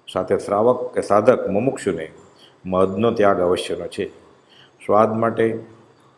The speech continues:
ખાદ્ય સામગ્રીમાં કે દવામાં મધ છોડી જ છૂટકો છે. આ સાથે પાંચ ઉદંબર ફળનો ત્યાગ અને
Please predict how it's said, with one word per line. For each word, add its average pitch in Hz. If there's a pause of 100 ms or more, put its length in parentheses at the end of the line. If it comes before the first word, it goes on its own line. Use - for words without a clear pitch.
(140)
ખાદ્ય 120
સામગ્રીમાં 127
કે 107
દવામાં 110
મધ 101
છોડી 143
જ -
છૂટકો 95
છે. - (540)
આ 107
સાથે 107
પાંચ 104
ઉદંબર 135
ફળનો 110
ત્યાગ 117 (680)
અને 101